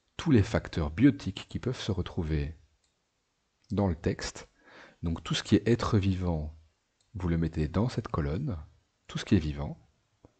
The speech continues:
Tout ce qui est non vivant, vous le mettez dans cette colonne, et vous séparez bien tout ce qui est en fonction du sol, de la météo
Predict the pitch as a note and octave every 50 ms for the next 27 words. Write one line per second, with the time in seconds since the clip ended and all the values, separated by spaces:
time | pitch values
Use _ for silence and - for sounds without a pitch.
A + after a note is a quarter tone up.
0 | _ _ _ _ _ _ _ _ _ _ _ _ _ _ _ _ _ _ - -
1 | D3+ - - - - - F#2 F2 G2 B2+ C#3+ C3+ A#2 A2 G#2 G2+ F#2+ F#2+ F#2 F2
2 | F2+ E2 E2+ D#2+ D#2 D2 - F#2 E2+ D#2 F2+ F#2+ - - - - - - E2+ D#2
3 | D#2 F2 - C3+ B2+ F#2 - - - - - - - F2 D#2 F2+ F#2 - - A#2
4 | - - A2 G2+ G#2 F#2 G#2+ G#2 F2+ F2 - - - - - - - - F#2+ E2+
5 | - - F#2+ - - - F2+ D#2+ D#2 D2 - - - - - D#3+ E2 F2+ A#2+ D#3
6 | E3 D3+ - _ _ _ _ _ _ _ _ _ _ _ _ _ _ _ _ _
7 | _ _ _ - - D2+ D2+ D2 D2+ D#2 E2+ A2 A#2 A2+ - E2 D2+ C#2+ D2 D#2